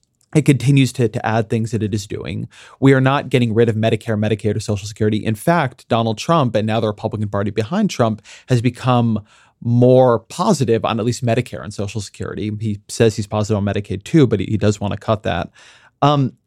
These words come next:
and we are gonna have the boomers retiring. They're already retiring. And we're just not in a position where our need to collect taxes is going to go down.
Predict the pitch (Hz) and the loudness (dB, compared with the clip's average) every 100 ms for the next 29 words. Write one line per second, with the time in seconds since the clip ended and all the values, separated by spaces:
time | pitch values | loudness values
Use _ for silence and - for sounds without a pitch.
0 | _ 180 175 196 254 247 147 117 113 107 | _ 4 6 6 4 2 2 2 0 -2
1 | 107 110 104 - 104 101 87 104 113 110 | -2 -2 -4 -6 -6 -6 -6 -2 2 4
2 | 110 104 101 98 - - - 123 151 165 | 4 2 -2 -6 -10 -12 -8 -6 -6 -8
3 | - - _ _ - 196 196 - 196 247 | -16 -20 _ _ 2 4 4 2 2 4
4 | 339 208 160 170 180 160 135 117 101 113 | 2 2 2 2 2 0 0 -4 0 -2
5 | - 104 87 104 110 107 110 110 110 101 | -2 -6 -4 -4 -2 -2 -2 -2 -4 -4
6 | 113 95 101 _ _ - 120 107 104 - | -4 -4 -6 _ _ -6 -2 -2 -2 -8
7 | _ - 107 107 - 147 135 107 107 104 | _ -12 -6 -6 -4 -4 -2 -4 -2 -2
8 | 107 78 101 110 170 202 | -2 -2 -2 0 0 -2